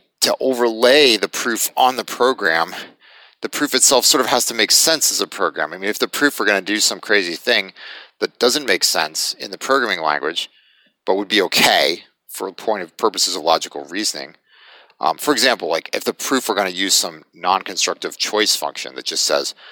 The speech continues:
"Just pick me out of thin air some value that satisfies some pr-, condition," right? And various logical mathematical theories have, um, feature such operations. Well, that's no good as a program. You can't just be running a program and say,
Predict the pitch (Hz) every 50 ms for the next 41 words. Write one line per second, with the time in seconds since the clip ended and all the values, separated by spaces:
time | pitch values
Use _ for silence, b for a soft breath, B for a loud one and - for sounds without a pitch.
0 | B B B - - - - - - 160 - _ - 113 101 95 92 87 87 80
1 | 78 _ - - - 120 107 98 95 95 92 82 78 73 69 - - - - 101
2 | 92 92 78 80 78 80 85 85 80 78 73 76 73 - - - 80 80 78 -
3 | - - 62 64 65 - - - 69 62 64 _ _ _ - 87 - - _ -
4 | 80 73 - 90 92 - - - - _ _ _ B B B B B B B B
5 | B B _ - 80 85 101 95 87 87 - 85 85 78 - _ _ - 92 87
6 | 82 76 - - 78 82 80 - - 76 - 80 69 69 71 78 73 69 - -
7 | 73 73 71 - 73 - - 80 78 73 67 - - - - - - _ _ _
8 | _ _ - - - - - - - _ _ _ B B B B B B B B
9 | B B - - - 165 165 - - 87 78 64 - - - - - - 73 -
10 | - - - 76 - - 69 - - - - - - - b b b b b b
11 | b _ 104 107 90 82 78 80 98 110 110 - - 87 80 80 - 92 78 73
12 | 69 69 - - 101 95 78 - 65 62 69 78 76 - - - - - - -
13 | 80 76 78 76 73 69 69 - - - 87 82 78 73 69 71 - - 78 76